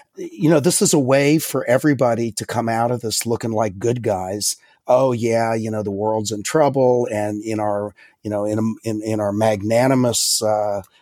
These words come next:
goodwill, we're gonna, we're gonna help you guys out. We're gonna cut." The reality is that nobody wants to buy the oil that they plan to produce, so it, it's an empty gesture, but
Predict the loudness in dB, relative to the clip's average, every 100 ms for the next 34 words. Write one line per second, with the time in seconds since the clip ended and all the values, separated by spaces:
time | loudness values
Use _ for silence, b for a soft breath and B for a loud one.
0 | _ 0 0 2 2 4 4 4 2 -2
1 | -8 0 2 4 2 0 -4 -4 -4 -6
2 | -4 -4 -4 -12 -8 -8 -8 -8 -10 -14
3 | -4 2 2 2 0 -4 -10 -14 -16 B
4 | B B _ 2 4 6 6 4 0 -2
5 | -4 -4 -6 -8 -4 -4 -4 -10 b b
6 | b 0 2 2 0 -2 -2 -4 -6 -2
7 | 2 2 0 -4 -4 -2 -2 -4 -6 -6
8 | -8 -6 -6 -6 -12 -16 0 2 2 0
9 | 0 2 2 2 -2 -8 b b -4 -2
10 | -2 -2 -2 0 0 0 -8 0 2 2
11 | -2 -8 -8 -2 -2